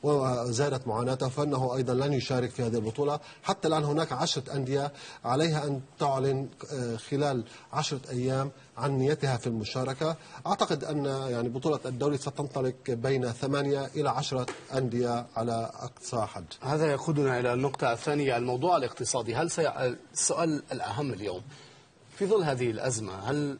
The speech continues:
Speaker 2: سيعود أو تعود هذه المسابقة أولًا بمردود اقتصادي على الأندية المشاركة؟ ثانيًا، هل تعاون الاتحاد اللبناني لكرة القدم مع الاتحادات الدولية الرسمية بشأن هذه البطولة؟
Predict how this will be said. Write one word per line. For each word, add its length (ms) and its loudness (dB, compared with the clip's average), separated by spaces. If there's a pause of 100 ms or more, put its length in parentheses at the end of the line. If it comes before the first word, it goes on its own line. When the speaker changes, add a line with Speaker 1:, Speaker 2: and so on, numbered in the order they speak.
(140)
Speaker 2:
سيعود 460 0 (200)
أو 100 -4
تعود 300 4
هذه 220 -2
المسابقة 760 -2 (400)
أولًا 400 2
بمردود 520 0
اقتصادي 560 0
على 160 2
الأندية 340 0
المشاركة؟ 540 -2
ثانيًا، 460 0
هل 500 2 (400)
تعاون 500 4
الاتحاد 480 -2
اللبناني 380 0
لكرة 400 -2
القدم 380 -2
مع 160 -2
الاتحادات 540 -4
الدولية 680 0 (360)
الرسمية 460 0
بشأن 480 -2
هذه 500 -4
البطولة؟ 920 -4